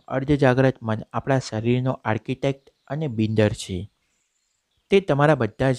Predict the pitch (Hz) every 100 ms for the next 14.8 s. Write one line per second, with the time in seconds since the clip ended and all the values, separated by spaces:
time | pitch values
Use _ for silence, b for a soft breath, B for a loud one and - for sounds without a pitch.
0 | - 113 127 135 110 - 110 - 131 143
1 | - 117 135 135 117 - 131 127 104 101
2 | - 123 - 104 113 123 131 156 - 143
3 | 147 127 113 107 - 101 98 - 92 -
4 | _ _ _ _ _ _ _ _ _ _
5 | - 131 147 165 165 - 110 117 - 131
6 | 143 131 120 107 - 131 117 104 - 123
7 | 120 147 143 - _ - 139 143 101 101
8 | 104 - 101 92 - _ _ - - 135
9 | 131 110 98 - - 95 95 _ _ _
10 | - 180 175 190 160 120 123 - 151 117
11 | 101 - 123 127 120 113 - - 123 127
12 | - 127 131 135 127 - 104 - 113 123
13 | 131 - 139 143 139 151 - - 107 120
14 | 131 127 - 110 110 127 131